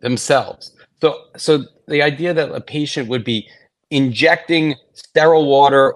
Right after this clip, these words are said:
or sodium chloride into a vial of powder and mixing it up, that's a complicated thing for me to do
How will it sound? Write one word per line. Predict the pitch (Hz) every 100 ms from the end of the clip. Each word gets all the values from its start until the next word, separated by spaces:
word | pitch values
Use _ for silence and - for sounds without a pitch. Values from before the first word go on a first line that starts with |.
| -
or | 127 123 120
sodium | 113 - 160 156 143
chloride | - 151 143 135 117 107 -
into | 151 147 156 139 - _ _ -
a | 120 110
vial | 110 139 156 143
of | -
powder | - 147 151 127 110 - _ _ _ _ _ _ _ _ _ -
and | 147 139
mixing | 139 - 156
it |
up, | 147 143 _ _ _ -
that's | 135 170 -
a |
complicated | 220 - 180 - 165 143
thing | 151 151 131 _ _ _
for | 147
me | 143 151
to | 143
do | 127 131 131